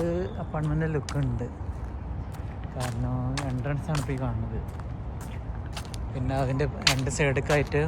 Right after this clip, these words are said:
ഫ്ലാറ്റുകളായിരിക്കും. ഉം, അങ്ങനെ തന്നെയാണ്. ഇനി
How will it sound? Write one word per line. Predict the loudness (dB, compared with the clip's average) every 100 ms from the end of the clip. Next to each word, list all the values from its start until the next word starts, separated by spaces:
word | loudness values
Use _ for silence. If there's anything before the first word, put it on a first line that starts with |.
| 0 -2 4
ഫ്ലാറ്റുകളായിരിക്കും. | 4 4 2 0 0 -2 -4 -4 -4 -2 -2 -2 -4 -4 -2 -4 -4 -4 -4 -4 -2 -2 -2 -6 -4
ഉം, | -2 0
അങ്ങനെ | -2 -2 0
തന്നെയാണ്. | 0 0 -2 -2 -4 -6 -8 -8 -8 -8 -6 -6 -6 -6 -6 -6 -6 -6 -6 -4 -4 -2 -4 -4 -6 -6 -6 -6 -6 -4 2
ഇനി | 4